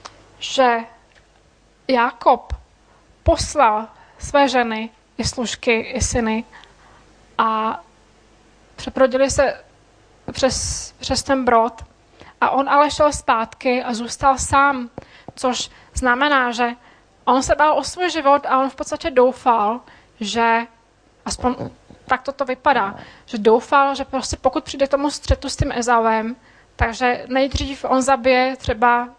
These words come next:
tu rodinu a Jákob bude mít mo-, možnost utéct.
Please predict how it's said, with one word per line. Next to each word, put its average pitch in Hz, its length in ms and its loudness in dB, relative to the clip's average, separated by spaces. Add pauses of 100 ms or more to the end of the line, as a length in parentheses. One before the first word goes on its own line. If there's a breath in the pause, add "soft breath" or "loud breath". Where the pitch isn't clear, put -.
(160)
tu 233 120 -4
rodinu 254 540 2 (280 loud breath)
a 262 40 2
Jákob 254 320 0
bude 254 160 2
mít 262 280 -4
mo-, 247 220 -2
možnost 254 360 0
utéct. - 600 -8